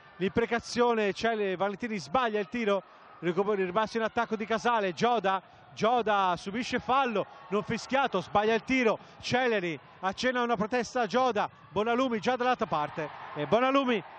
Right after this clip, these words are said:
mette a segno il suo ottavo punto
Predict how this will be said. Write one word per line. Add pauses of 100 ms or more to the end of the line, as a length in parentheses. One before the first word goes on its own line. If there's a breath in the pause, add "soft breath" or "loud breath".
mette
a
segno
il
suo (300)
ottavo
punto